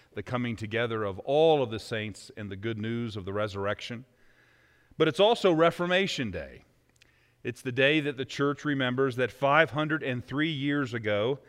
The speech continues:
the pastor and professor Martin Luther nailed his ninety-five thesis on the wall, on the door of All Saints Chapel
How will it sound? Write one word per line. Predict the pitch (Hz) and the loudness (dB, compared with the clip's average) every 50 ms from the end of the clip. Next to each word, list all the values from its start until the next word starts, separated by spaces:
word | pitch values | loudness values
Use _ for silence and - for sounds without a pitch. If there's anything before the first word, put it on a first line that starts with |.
| - - - - - - - _ _ | -20 -20 -20 -20 -20 -20 -20 _ _
the | - 104 | -12 -10
pastor | - - 131 135 147 147 - - 175 170 160 | -6 2 4 4 4 4 2 -2 -2 0 0
and | 95 139 151 147 | 0 -2 -4 -4
professor | - 156 143 - - 127 113 - - 139 139 135 | -4 -6 -4 0 0 0 0 0 -2 -2 -2 0
Martin | 123 113 120 135 151 - 156 156 151 | 0 0 2 2 0 0 -2 -2 0
Luther | 139 135 120 110 - 123 120 123 127 | 2 2 0 0 -2 -4 -4 -4 -4
nailed | 113 107 117 127 139 139 139 147 143 | -2 -2 0 2 2 2 2 0 -2
his | 131 123 120 110 98 | -4 -4 -4 -4 -4
ninety-five | 117 120 117 127 139 143 143 - - 139 127 127 123 123 - | -4 -4 -2 -2 -2 -4 -4 -2 -2 0 0 0 0 -2 -4
thesis | - 127 117 104 - - 101 95 90 - - - _ _ _ _ _ _ _ _ _ - | -4 -6 -6 -6 -6 -8 -10 -10 -10 -12 -16 -20 _ _ _ _ _ _ _ _ _ -6
on | - 113 117 | -6 -4 -2
the | 110 117 | -2 -2
wall, | 113 117 123 131 139 139 143 143 143 - 117 | 0 0 2 4 4 4 4 2 0 -2 -4
on | 117 | -4
the | 113 110 | -4 -4
door | 110 123 143 151 139 113 98 98 104 104 - - - _ _ _ _ _ _ _ - | 0 2 4 4 4 4 2 0 -2 -6 -10 -18 -20 _ _ _ _ _ _ _ -4
of | 117 117 113 110 110 - | 0 0 0 0 -2 -4
All | - 139 143 156 165 165 160 165 156 - - - - _ | -2 2 2 4 4 4 4 2 0 -2 -8 -18 -20 _
Saints | - - - - 139 135 135 135 131 127 - - - - - _ _ _ | -20 -20 -6 -2 0 0 2 0 -2 -4 -8 -16 -20 -20 -20 _ _ _
Chapel | - - 147 123 107 - - - 71 67 | -4 0 0 0 0 -2 -6 -12 -14 -14